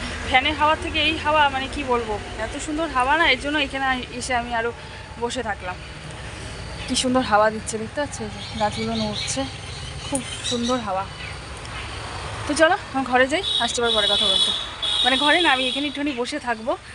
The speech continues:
আবার আজকে আবার, আহ, কাকি খেতে বলেছে আমাকে, তো কাকি আসুক, কাকি বলেছে যে, "তোর যদি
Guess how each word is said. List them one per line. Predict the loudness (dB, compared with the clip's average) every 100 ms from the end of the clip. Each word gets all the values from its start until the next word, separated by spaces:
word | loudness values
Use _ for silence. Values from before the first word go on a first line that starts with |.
| -12 0 4
আবার | 6 8
আজকে | 6 2 0
আবার, | 4 4
আহ, | 2 -4 0 4 4 4 2
কাকি | 2 -2 -2
খেতে | 0 2
বলেছে | 4 4 4 2
আমাকে, | 2 0 -2 -4 -14 -12 -10 -8 -6 -2
তো | 2
কাকি | 2 4 4
আসুক, | 4 2
কাকি | 2 2
বলেছে | 2 4 6 4 4
যে, | 4
"তোর | 2 0
যদি | 0